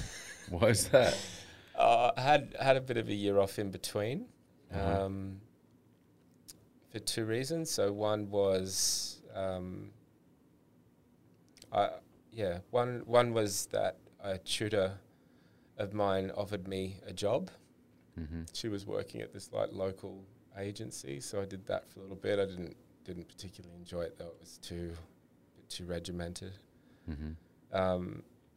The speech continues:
Speaker 1: the other thing I sort of did on the side as well, was, you know, aside from working in bars, was there was this local street press up there called Concrete Press. Um, it was meant to be,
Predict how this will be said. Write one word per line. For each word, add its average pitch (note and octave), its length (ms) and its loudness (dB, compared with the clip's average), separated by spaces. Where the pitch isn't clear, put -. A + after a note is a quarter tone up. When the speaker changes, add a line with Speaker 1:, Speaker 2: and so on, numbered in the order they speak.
Speaker 1:
the G#2 100 6
other G2+ 140 8
thing G2+ 240 -2
I F#2 80 2
sort F#2+ 220 -2
of F2+ 100 -6
did F#2+ 160 0
on F2+ 140 2
the F#2 60 -2
side F2+ 340 2
as F2+ 180 -4
well, F2+ 220 4
was, F2 160 -8
you F#2 80 -14
know, F2 80 -8
aside F2+ 320 -4
from F#2 140 -12
working F2+ 300 -6
in F#2 120 -2
bars, F2+ 400 4
was F#2+ 140 -8
there F#2+ 140 4
was F#2 120 0
this - 240 -2
local F#2+ 280 0
street - 420 -2
press F#2+ 260 0
up - 160 -6
there F#2 140 0
called F#2+ 240 -4
Concrete F#2+ 480 -8
Press. A2 400 -2
Um, F2+ 640 -2
it G2 120 -6
was F2+ 160 -6
meant F#2 260 -2
to - 120 -4
be, F2+ 440 -4